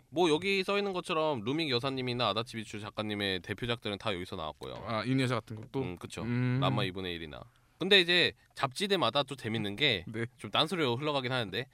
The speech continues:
Speaker 2: 음.
Speaker 1: 다 잡지들마다 특색이 있어서 또 재밌어요.
Speaker 2: 그렇구나.
Speaker 1: 음. 또 이제 소년 점프 같은 경우는 많은 분들 아다시피 약간 열혈 그런 원피스나 나루토, 블리치 이런 열혈 그런 뭐라 능력 배틀
Speaker 2: 아,
Speaker 1: 뭐 이런
Speaker 2: 음.
Speaker 1: 것들이 굉장히 좀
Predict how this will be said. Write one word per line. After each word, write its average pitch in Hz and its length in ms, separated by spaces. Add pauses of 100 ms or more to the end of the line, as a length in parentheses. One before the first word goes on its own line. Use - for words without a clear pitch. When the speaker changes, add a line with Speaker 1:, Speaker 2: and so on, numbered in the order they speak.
Speaker 2:
음. 117 220
Speaker 1:
다 180 240
잡지들마다 165 680
특색이 226 480
있어서 127 300
또 151 120
재밌어요. 78 720
Speaker 2:
그렇구나. 117 580
Speaker 1:
음. 82 240 (400)
또 127 80
이제 131 320
소년 202 260
점프 190 220
같은 165 240
경우는 139 500
많은 123 200
분들 123 220
아다시피 95 440
약간 90 380 (260)
열혈 123 560 (320)
그런 85 220
원피스나 113 520
나루토, 95 480
블리치 98 440
이런 87 260
열혈 107 640
그런 85 460 (460)
뭐라 92 180
능력 175 440
배틀 123 360
Speaker 2:
아, 123 80
Speaker 1:
뭐 101 100
이런 143 220
Speaker 2:
음. 127 400
Speaker 1:
것들이 120 440
굉장히 107 300
좀 95 260